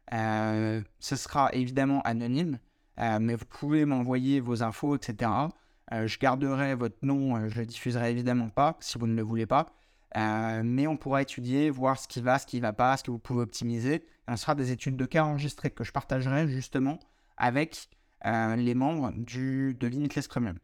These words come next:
Donc voilà les amis pour cette semaine. Euh, j'espère que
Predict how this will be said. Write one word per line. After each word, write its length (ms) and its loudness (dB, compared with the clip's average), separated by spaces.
Donc 420 -2
voilà 260 2
les 120 0
amis 280 0
pour 120 -4
cette 160 -2
semaine. 380 2
Euh, 340 0
j'espère 560 0
que 520 -2